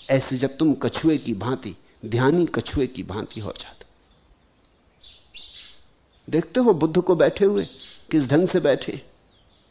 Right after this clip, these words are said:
बिल्कुल पत्थर की मूर्ति बने बैठे। हाथ पे हाथ हैं, पैर पर पैर हैं,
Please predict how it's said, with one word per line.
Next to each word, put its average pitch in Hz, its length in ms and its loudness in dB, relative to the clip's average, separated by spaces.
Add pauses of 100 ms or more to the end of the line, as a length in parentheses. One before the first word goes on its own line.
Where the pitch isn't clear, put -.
(840)
बिल्कुल 175 340 0
पत्थर 147 300 -2
की 143 140 -2
मूर्ति 139 380 2
बने 90 240 -4
बैठे। - 300 -10 (2500)
हाथ 147 200 4
पे 131 220 -4
हाथ 120 280 2 (100)
हैं, 135 120 0
पैर 127 300 0
पर 110 180 -4
पैर 123 320 -2
हैं, 131 220 -8